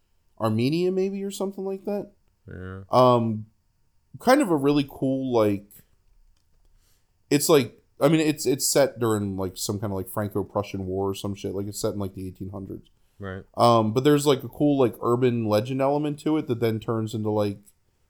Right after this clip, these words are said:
Speaker 1: the devil and Daniel Webster, and it does it in a way that's actually kinda, like, fun, and I really enjoyed it. I thought it was good.
Speaker 2: Okay.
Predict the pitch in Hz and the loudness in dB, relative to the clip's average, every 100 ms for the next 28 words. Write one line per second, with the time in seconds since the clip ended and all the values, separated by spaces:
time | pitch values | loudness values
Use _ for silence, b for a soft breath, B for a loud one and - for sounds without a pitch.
0 | _ 123 123 120 120 113 110 110 110 95 | _ 2 4 4 2 0 0 0 0 -2
1 | 95 - 160 175 165 - 117 113 113 113 | -4 -6 -6 -6 -8 -4 -2 0 0 0
2 | 117 110 107 104 104 101 110 104 110 104 | -2 -2 -2 0 -2 -2 -4 -4 -8 -8
3 | 113 107 98 92 107 104 110 101 98 95 | -6 -4 -6 -6 -4 -2 -2 -6 -8 -10
4 | - _ _ _ _ 135 147 135 104 98 | -16 _ _ _ _ 4 6 4 2 -4
5 | 98 110 _ - 104 110 98 107 110 107 | -6 -10 _ -10 -4 -4 -4 -8 -12 -12
6 | _ 95 | _ -18